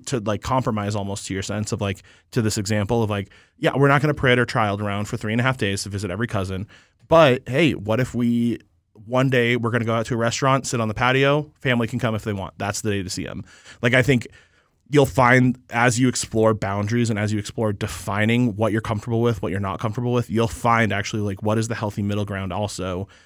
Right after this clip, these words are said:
that is ultimately kind of, in a sense, like, bringing it back to full circle of, like, what is a peacemaker? Like, you're, you're defining what your truth is, you're defining what you believe, you're defining what you need to fight for, for yourself personally, but then you're also coming to a co-, like,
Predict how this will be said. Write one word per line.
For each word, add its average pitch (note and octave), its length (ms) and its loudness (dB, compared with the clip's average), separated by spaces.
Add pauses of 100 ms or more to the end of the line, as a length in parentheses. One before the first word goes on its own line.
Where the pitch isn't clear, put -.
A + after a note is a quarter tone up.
(220)
that G#2+ 280 0
is C3+ 160 4
ultimately C#3+ 460 2
kind B2+ 300 0
of, D3 80 2
in C#3 60 2
a C3 40 -2
sense, C#3 320 0
like, A#2+ 160 -4
bringing A#2+ 220 0
it A2+ 80 -2
back A2 180 -4
to - 140 -14
full A#2+ 160 -4
circle A#2 300 -2
of, B2 80 0
like, A2+ 180 -2 (160)
what A2 240 0
is B2+ 160 2
a C3+ 40 -6
peacemaker? - 600 -6
Like, - 180 -10
you're, A#2 220 2
you're A2+ 160 -2
defining A#2 480 -2
what A2+ 120 -2
your B2+ 100 -2
truth G2+ 260 -6
is, G#2 240 -4
you're G#2+ 100 -6
defining G#2 320 -4
what G#2+ 140 -4
you B2+ 80 0
believe, G#2+ 420 -4 (380)
you're A2+ 100 -6
defining A2+ 300 0
what A#2 120 -2
you A2 120 0
need C3 160 4
to B2 60 -2
fight B2 260 -2
for, G2+ 180 -2
for A2 140 -6
yourself G#2+ 400 -4
personally, G2+ 560 -4 (400)
but A#2+ 120 -10
then B2 100 4
you're A#2+ 80 4
also A#2 260 2
coming A#2 300 -2
to A2+ 140 -2
a G#2 40 -2
co-, A2+ 240 -4
like, - 240 -8